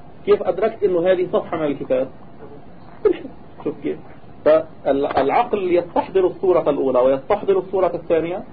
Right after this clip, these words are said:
فيدر-، آه، ينتج عنده حكم ضروري بأن الجزء أقل من الكل ب-، باستحضار الصورتين. ولكن الحس في الحقيقة ليس حاكما،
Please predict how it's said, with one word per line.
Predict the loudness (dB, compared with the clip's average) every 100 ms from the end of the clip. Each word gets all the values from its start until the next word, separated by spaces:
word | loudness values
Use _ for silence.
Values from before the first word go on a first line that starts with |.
| -18 -20 -4 4
فيدر-، | 4 4 4 2 2 0 -2 0
آه، | 2 2 4 4
ينتج | 2 2 2 0
عنده | -2 0 0
حكم | 2 2 2 2
ضروري | 4 4 4 2 -2 -6
بأن | -4 -2 -2
الجزء | -2 -2 -2
أقل | -2 -2 -4
من | -6
الكل | -8 -10 -14 -14 -18 -18 -18 -18 -18 -20 -18 -18 -18 -18 -4
ب-، | 0 0 0
باستحضار | -2 -4 -2 2 2
الصورتين. | 2 -2 -2 -2 -8 -10 -18 -18 -10 0
ولكن | 2 4 0
الحس | -4 -6 -4
في | -2
الحقيقة | 0 -2 0 2
ليس | 0 -2
حاكما، | -8 -10 -10